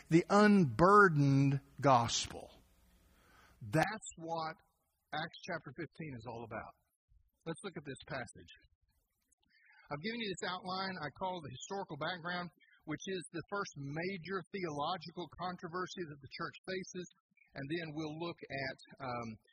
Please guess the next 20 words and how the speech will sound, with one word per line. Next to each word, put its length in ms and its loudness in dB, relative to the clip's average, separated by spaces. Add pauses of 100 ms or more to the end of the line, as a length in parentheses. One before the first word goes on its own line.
(220)
the 80 -8
blueprint, 640 -8
which 320 -10
is 320 -4 (800)
the 80 -8
way 240 -4
we 140 -6 (180)
see 260 -4 (460)
the 160 -6
unburdened 560 -8
gospel 480 -6
being 240 -8
played 320 -8
out. 240 -6 (640)
Um, 400 -6 (240)
let's 240 -6
start 320 -10
with, 300 -6 (100)
uh, 240 -6 (560)
uh, 240 -10